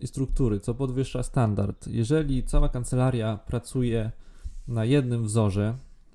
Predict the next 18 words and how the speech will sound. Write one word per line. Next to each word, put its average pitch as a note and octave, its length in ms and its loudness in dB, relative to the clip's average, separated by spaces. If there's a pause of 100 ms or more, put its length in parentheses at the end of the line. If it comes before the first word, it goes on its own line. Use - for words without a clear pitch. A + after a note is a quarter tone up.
(160)
przy - 220 -6
konkretnym C3 360 0
dokumencie, A2+ 680 -4 (420)
unikamy B2+ 420 2
tej A2+ 160 2
sytuacji, A2+ 840 -4
e, G#2+ 220 -10
o A2+ 80 -12
której A2 240 -6
mówiłem G#2 260 -4
wcześniej, G#2 460 -6
jest G2 320 -10
paraliga-, G#2 640 -4 (340)
z - 120 -20
paralegal, G#2 600 0
który G#2+ 280 -4
sobie G#2 240 -4
wysyła, G2+ 600 0